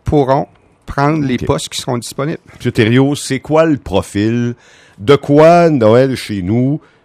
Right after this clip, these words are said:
Speaker 2: maintenant, aujourd'hui, là, le dix janvier, de quoi Noël chez nous a besoin comme président ou présidente pour repartir ? Ce serait quoi le profil, d'après vous ? En d'autres mots, c'est quasiment de nous dire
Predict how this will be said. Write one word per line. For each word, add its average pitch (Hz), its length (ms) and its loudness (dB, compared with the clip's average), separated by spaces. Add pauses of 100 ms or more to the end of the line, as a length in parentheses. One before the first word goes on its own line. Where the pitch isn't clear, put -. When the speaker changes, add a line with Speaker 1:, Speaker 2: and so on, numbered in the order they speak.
(160)
Speaker 2:
maintenant, 113 840 0
aujourd'hui, 104 760 -4
là, 139 160 -8
le 80 180 -6
dix 78 560 -10
janvier, 90 680 -2 (760)
de 95 220 2
quoi 156 340 4
Noël 117 300 0
chez 101 200 -6
nous 113 220 -2
a 85 80 2
besoin 123 580 2
comme 98 200 -2
président 95 460 -4
ou 104 40 -2
présidente 90 640 -4
pour 107 420 0 (400)
repartir ? 98 580 0
Ce 143 100 -2
serait 147 220 0
quoi 185 160 6
le 160 80 4
profil, 131 500 -2
d'après 98 320 0
vous ? 85 160 -8 (160)
En 113 160 0
d'autres 135 360 2
mots, 175 180 4
c'est - 80 -10
quasiment 135 320 0
de 190 100 -4
nous 131 140 0
dire 151 260 0